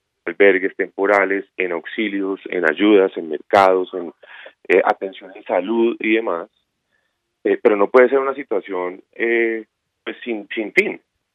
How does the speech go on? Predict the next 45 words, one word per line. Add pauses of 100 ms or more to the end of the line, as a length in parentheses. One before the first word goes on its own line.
(460)
Eh,
por
eso
es
que
se
ha
venido
trabajando
y
desde
el
año
pasado
hay
unos
acuerdos
claros
con
la
unidad
de
víctimas,
con
el
Ministerio
del
Interior, (720)
para
procurar
el
regreso,
el
retorno
de
esta
po-,
de
esta
comunidad
a
su
territorio. (600)
Ellos
son